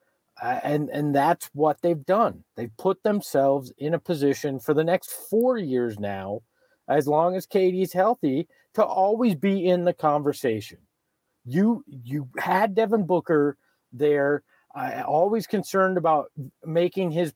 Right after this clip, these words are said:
prime worth it, right? You're rewarding a guy who put his heart and soul into this team. This valley said, "I'm not going to be that guy that demands out.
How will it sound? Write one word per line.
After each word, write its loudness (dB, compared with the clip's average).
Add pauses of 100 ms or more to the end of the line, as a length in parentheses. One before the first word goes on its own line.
prime 0 (380)
worth 2
it, -14
right? -2 (460)
You're -2
rewarding 0
a -2
guy 0
who -10
put -4
his -2
heart 0
and -6
soul 2
into -6
this -10
team. -2 (240)
This 0
valley 4
said, 0 (140)
"I'm 2
not -2
going 2
to 0
be -2
that 2
guy 4
that -4
demands -6
out. -8